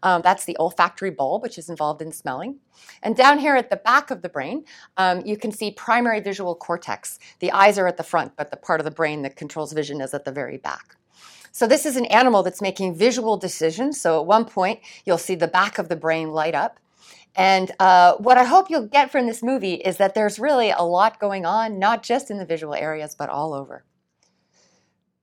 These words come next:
So the trial starts off with a baseline period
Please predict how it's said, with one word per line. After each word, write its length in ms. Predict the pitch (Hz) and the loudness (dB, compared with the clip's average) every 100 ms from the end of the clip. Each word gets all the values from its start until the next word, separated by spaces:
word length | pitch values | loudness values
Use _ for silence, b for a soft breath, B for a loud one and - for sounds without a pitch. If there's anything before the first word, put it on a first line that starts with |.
| _ | _
So 140 | - | -4
the 100 | 214 | -4
trial 300 | 220 262 269 | 0 4 6
starts 320 | 277 254 233 | 6 2 4
off 160 | 240 208 | 4 4
with 120 | 185 | 2
a 20 | |
baseline 580 | 170 202 233 208 180 175 | -2 -2 0 -2 -2 -4
period 500 | - 175 196 330 269 | -8 -6 -2 -2 -2